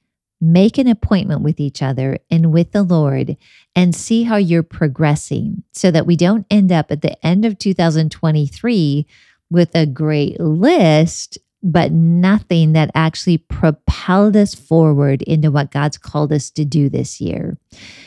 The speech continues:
And then when you do go through and you review the eight things in those quarters, just make a list based on what we have learned and where we're assessing where we're at. What do we need to adjust?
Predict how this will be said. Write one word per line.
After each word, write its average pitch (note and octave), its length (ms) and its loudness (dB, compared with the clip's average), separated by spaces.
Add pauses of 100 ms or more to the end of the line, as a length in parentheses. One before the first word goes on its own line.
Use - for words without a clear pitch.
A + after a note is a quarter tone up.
(180)
And F3+ 240 4
then F3 180 4
when F3+ 160 4
you F3+ 160 4
do F#3+ 280 0
go G#3+ 200 -2
through A3 300 -2
and G3+ 120 2
you F3+ 160 2
review D#3+ 480 2
the F3+ 160 0
eight F3 220 0
things F#3 560 2
in D#3+ 220 2
those D#3+ 220 2
quarters, E3+ 680 -2 (340)
just F#3 220 -4
make F#3+ 260 0
a A#3+ 60 -2
list D#3+ 480 -4
based C#3+ 340 0
on G3 200 2
what F3 260 -2
we F3 380 0
have G3+ 200 -4
learned D#3 680 0
and D3+ 280 0
where D3 200 0
we're E3+ 300 -2
assessing E3+ 920 -4
where D#3 180 2
we're E3 280 -2
at. F#3 380 -2 (440)
What D#3+ 320 -2
do G#3+ 120 -6
we G3 180 2
need D#3+ 360 0
to C#3 220 -2
adjust? - 800 -8